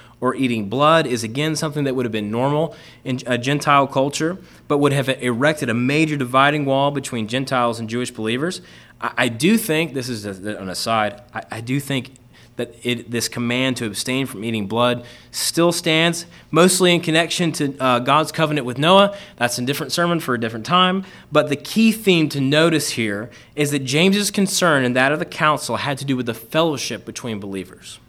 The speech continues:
Believers are free in Christ,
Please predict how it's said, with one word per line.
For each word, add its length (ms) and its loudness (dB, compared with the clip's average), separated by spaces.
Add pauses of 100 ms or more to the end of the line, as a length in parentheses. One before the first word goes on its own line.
(420)
Believers 560 4 (120)
are 300 6
free 480 -2
in 240 -2
Christ, 600 -2